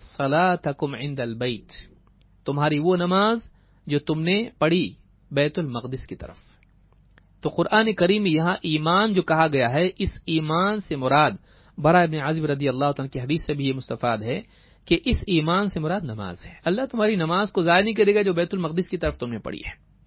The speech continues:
اب قبلہ بدل گیا، سوال پوچھا لوگوں نے، "پچھلی نمازوں کا کیا جو پچھلے قبلے کی طرف تھیں؟" اللہ نے کہا،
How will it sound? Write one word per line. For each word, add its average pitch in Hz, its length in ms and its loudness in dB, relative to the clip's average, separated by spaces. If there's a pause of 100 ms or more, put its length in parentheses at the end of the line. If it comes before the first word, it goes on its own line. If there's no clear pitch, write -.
اب 160 160 2
قبلہ 170 220 4
بدل 139 260 2
گیا، 117 220 -2 (440)
سوال 190 240 8
پوچھا 190 260 2
لوگوں 190 180 6
نے، 196 60 2
"پچھلی 220 340 2
نمازوں 214 380 4
کا 214 100 2
کیا 208 220 4
جو 208 120 2
پچھلے 202 300 2
قبلے 202 280 6
کی 208 100 0
طرف 202 280 0
تھیں؟" 240 240 4 (420)
اللہ 151 180 2
نے 156 100 0
کہا، 165 120 0